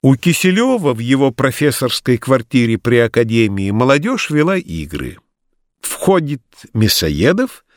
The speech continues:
Девицы бегут к нему: «Григорий Григорьевич, мы играем в фанты. Назовите себя каким-либо именем, и о вас будет написано мнение». «Аз есмь животное»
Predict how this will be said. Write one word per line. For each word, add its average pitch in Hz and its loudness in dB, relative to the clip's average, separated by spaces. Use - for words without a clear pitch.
Девицы 170 2
бегут 135 -2
к - -8
нему: 120 2
«Григорий 226 2
Григорьевич, 113 -4
мы 240 2
играем 220 0
в - -12
фанты. 95 -4
Назовите 170 2
себя 170 0
каким-либо 196 0
именем, 85 0
и 139 4
о 127 2
вас 226 0
будет 262 -8
написано 143 -4
мнение». 90 -2
«Аз 143 2
есмь 139 0
животное» 117 2